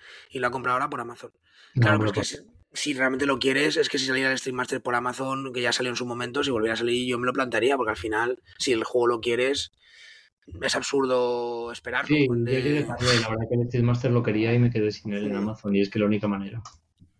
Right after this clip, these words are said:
Speaker 1: Sí, yo en su
Speaker 2: Ya.
Speaker 1: momento cuando salió dije, "Va, me, me dio rabia", porque decir, "Hombre, lo tengo ya comprado, voy a, voy a esperar un poquito más", y, y cada vez está más claro que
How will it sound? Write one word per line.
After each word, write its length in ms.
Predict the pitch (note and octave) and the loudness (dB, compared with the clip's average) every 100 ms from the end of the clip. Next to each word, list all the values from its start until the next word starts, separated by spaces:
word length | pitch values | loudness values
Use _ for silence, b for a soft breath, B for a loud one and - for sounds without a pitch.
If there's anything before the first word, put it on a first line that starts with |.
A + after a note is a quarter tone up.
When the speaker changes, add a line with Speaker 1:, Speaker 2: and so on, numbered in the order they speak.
| _ _ - | _ _ -12
Speaker 1:
Sí, 180 | D#3 C#3+ _ | -8 -8 _
yo 160 | - D#3+ | -6 -2
en 60 | D#3+ | 2
su 80 | |
Speaker 2:
Ya. 80 | - | 4
Speaker 1:
momento 240 | E3+ E3+ D3+ | 4 2 0
cuando 140 | C3+ | -2
salió 220 | C#3 D3 | -4 -4
dije, 240 | C#3+ - B2+ | -6 -6 -2
"Va, 160 | B2+ | -2
me, 180 | B2+ C3+ | -4 -8
me 140 | B2 | -6
dio 180 | B2 C#3 | -4 -2
rabia", 320 | - - D#4 | 0 0 -2
porque 180 | C#4+ C3 | -2 -4
decir, 200 | B2+ B2+ | -6 -6
"Hombre, 160 | B2+ C3+ | -6 -6
lo 120 | A#2+ | -6
tengo 180 | B2 C3 | -6 -6
ya 120 | C3+ | -6
comprado, 400 | C#3+ B2+ C#3+ D3 | -6 -4 -2 0
voy 120 | B2 | 0
a, 300 | B2+ B2+ - | 0 0 -2
voy 160 | B2 C3+ | -4 -4
a 20 | |
esperar 220 | C3+ C#3 C#3 | -2 -2 -2
un 80 | |
poquito 300 | C3 C3 C3 | -4 -6 -4
más", 360 | C3+ D3 D#3 - | 2 2 2 -4
y, 180 | G2+ - _ _ - - _ _ _ _ | -12 -16 _ _ -18 -18 _ _ _ _
y 120 | D3 | -10
cada 200 | C3+ C3 | -4 -2
vez 120 | B2+ B2+ | -2 -4
está 180 | C3+ B2 | -6 -4
más 160 | A#2+ | -6
claro 260 | A#2+ A#2 A#2 | -4 -6 -6
que 440 | A#2 G#2+ F#2+ - | -6 -6 -8 -10